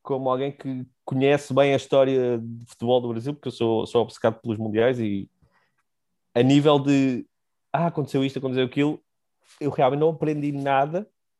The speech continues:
porque, perdoem a modéstia, já conhecia tudo, já conhecia, eu sei os, conheço os golos todos de vídeo que aparecem do Pelé nos mundiais, conheço-os todos.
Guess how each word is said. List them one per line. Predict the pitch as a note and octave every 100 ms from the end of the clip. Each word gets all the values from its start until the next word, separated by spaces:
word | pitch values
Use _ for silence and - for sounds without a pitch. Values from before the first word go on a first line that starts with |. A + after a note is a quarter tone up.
| _ _
porque, | B2+ B2+ - C3 C3
perdoem | B2+ A#2+ B2
a | B2
modéstia, | B2 C3+ C3+ C#3+
já | C3+
conhecia | - C3 - - C3+ C#3 - _ _ _ _ _ _ _ _ _
tudo, | - C#3 C3
já | C3
conhecia, | - A#2 B2
eu | G#2+ G#2+ G#2+ G#2
sei | - A#2
os, | G#2+ G#2 _
conheço | A#2+ A2+ A2
os |
golos | G#2 A2+ -
todos | A#2+ G#2+ -
de | G#2 G#2
vídeo | A2 G#2
que | A2
aparecem | G#2 G#2 G2 G#2
do | G2
Pelé | G#2 G2+
nos | G2 G2
mundiais, | G#2 G#2 F#2+
conheço-os | - G2+ - G2+
todos. | G#2+ A#2